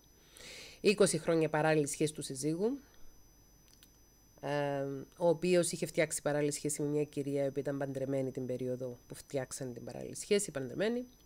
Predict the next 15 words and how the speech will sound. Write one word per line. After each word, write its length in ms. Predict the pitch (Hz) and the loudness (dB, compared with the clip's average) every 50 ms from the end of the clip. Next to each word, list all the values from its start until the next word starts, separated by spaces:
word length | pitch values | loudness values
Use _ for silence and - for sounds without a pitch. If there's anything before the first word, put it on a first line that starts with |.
| _ - - | _ -20 0
χώρισε 360 | - 170 165 151 143 - 143 | 4 4 4 4 4 0 -4
αυτή 180 | - - - | -6 -8 -10
στο 400 | - - - 65 64 - - - - - - - - 131 | -12 -10 -10 -10 -10 -10 -10 -12 -14 -16 -16 -16 -14 -12
μεσοδιάστημα. 800 | 131 123 - 143 127 - 151 175 190 - - 240 240 254 262 262 262 - - - - - - - - - - - - - - - - - - - - - - - | -12 -10 -8 -8 -4 2 2 2 2 2 0 -2 -2 0 -2 -2 -6 -10 -20 -20 -20 -20 -20 -20 -20 -20 -20 -20 -20 -20 -20 -20 -20 -20 -20 -20 -20 -20 -20 -2
Και 100 | - 330 | 2 6
η 100 | 330 311 | 6 6
σύζυγος, 840 | 226 - - 208 196 190 233 214 214 226 226 226 233 220 - - - - | 6 4 2 0 2 2 2 4 6 8 8 8 6 6 2 0 -4 -4
ε, 440 | - - 165 170 165 165 165 160 151 - - - | -4 -2 0 2 2 2 2 0 0 -4 -2 2
αναγκάστηκε 840 | 170 170 165 160 160 156 156 214 226 220 - - - 156 - 160 | 2 4 6 6 4 6 8 8 8 8 6 2 0 2 4 4
να 120 | 147 143 135 | 4 4 2
το 120 | - 139 | -2 -2
μάθει 520 | 139 139 135 135 - - - 147 175 185 - | -2 -2 -2 -4 -4 -4 -4 -4 -4 -4 -6
είκοσι 380 | - 160 160 160 160 147 - 147 | -6 -6 -2 0 0 0 0 -4
χρόνια 380 | - - 147 139 139 135 131 123 | -6 -4 -4 -4 -4 -4 -6 -6
μετά, 480 | 123 117 - 104 107 113 139 170 269 | -8 -8 -8 -8 -8 -6 -6 -8 -8